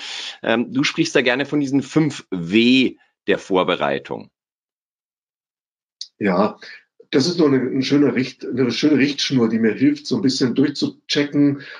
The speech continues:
Speaker 2: habe ich es auch relevant gemacht und eben an die Situation, an die Zielgruppe angepasst. Äh, Schlaumeyer, Schlaumeyer Wort hier,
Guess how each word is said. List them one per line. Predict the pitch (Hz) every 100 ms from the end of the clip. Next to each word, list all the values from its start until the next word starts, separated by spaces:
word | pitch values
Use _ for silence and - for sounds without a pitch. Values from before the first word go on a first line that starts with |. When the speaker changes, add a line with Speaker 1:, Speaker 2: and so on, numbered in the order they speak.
| - -
Speaker 2:
habe | 117
ich | 127
es |
auch | 123 117
relevant | 110 104 123 151 -
gemacht | 131 131 131 - - - _
und | - 151 165
eben | 147 143 143 - _ _
an | 131 131
die | 135 131
Situation, | 131 147 139 120 - 131 139 127
an | 120
die | 120
Zielgruppe | - - 156 - 131 127 123 120 - _ _
angepasst. | - 113 127 127 - 170 - - - _ _ _ _ _ -
Äh, | 101 98 95
Schlaumeyer, | - 98 113 107 101 104 -
Schlaumeyer | - 113 120 120 113
Wort | 120 117 -
hier, | 135 123